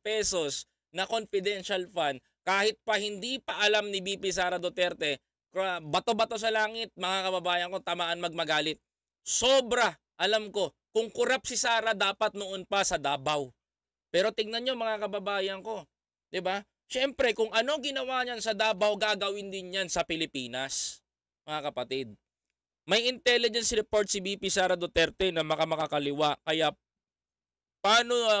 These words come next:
paano dudurugin ang mga tao? Ganun talaga. Di ba? Mga kapatid, ako lang ah, ako lang ah, marami kasi sa atin dito takot sumugal dito. But,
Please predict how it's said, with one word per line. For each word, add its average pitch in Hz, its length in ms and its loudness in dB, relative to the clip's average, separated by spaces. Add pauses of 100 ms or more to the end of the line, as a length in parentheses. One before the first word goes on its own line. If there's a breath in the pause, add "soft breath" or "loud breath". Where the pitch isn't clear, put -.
paano 214 320 0
dudurugin 180 880 0 (400)
ang 165 160 0
mga 156 240 -4
tao? 131 480 -2 (240)
Ganun 381 320 -4
talaga. 180 560 0 (560)
Di 214 160 -2
ba? 202 240 2 (1300)
Mga 196 200 2 (120)
kapatid, 156 400 -4 (320)
ako 226 240 0
lang 226 160 -2
ah, 160 240 -4
ako 160 240 -4
lang 156 160 -2
ah, 127 160 -4 (400)
marami 233 400 2
kasi 214 160 -2
sa 202 240 2
atin 196 240 -4
dito 190 320 -2
takot 208 400 0 (480)
sumugal 196 560 4 (320)
dito. 147 480 -4 (400)
But, 208 240 4